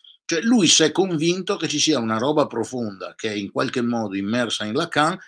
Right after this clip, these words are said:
che io non ho capito. Lacan è un esempio, d'accordo? Eh, ci sono molte persone che pensano che nei ragionamenti di, eh, boh, Foucault ci sia una verità profonda, eh, che io manco di capire perché sono,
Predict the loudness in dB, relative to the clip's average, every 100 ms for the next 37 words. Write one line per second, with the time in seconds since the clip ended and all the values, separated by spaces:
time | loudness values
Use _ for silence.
0 | _ 2 2 2 -6 -4 0 0 2 0
1 | -2 -4 -10 -10 2 2 4 2 2 2
2 | 0 -2 -8 _ -20 -16 -4 -2 -2 -10
3 | -20 _ _ _ -10 -6 -2 0 2 0
4 | 0 2 2 0 0 -2 -2 -2 -2 -4
5 | -2 -4 -2 -6 -10 -8 -6 -4 -4 -4
6 | -6 -6 -6 -6 -6 -10 -14 -8 -8 -8
7 | -12 -20 -12 -10 -10 -12 -16 -10 -8 -6
8 | -6 -4 -2 -2 -4 -2 -2 -2 -6 -10
9 | -12 -16 -20 -20 -18 -20 -20 -20 _ _
10 | _ _ -10 -10 -4 0 2 2 0 -2
11 | -2 -2 -4 -6 -8 -8 -10 -8 -4 0
12 | 0 -2 -4 -6 -4 0 0 0 -4 -6
13 | -10 -14